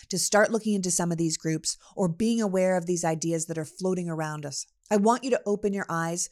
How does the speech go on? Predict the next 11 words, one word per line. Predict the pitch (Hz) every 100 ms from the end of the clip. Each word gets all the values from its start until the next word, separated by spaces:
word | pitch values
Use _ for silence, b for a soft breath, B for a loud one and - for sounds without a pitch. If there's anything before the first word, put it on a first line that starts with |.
| B
so | -
you | 226
can | 214 202
more | 185 208 214
clearly | - 208 202 185
recognize | 165 165 175 165
the | 165
danger | 160 160 165 170
we're | 156 151
truly | - 156 147 143
in. | 139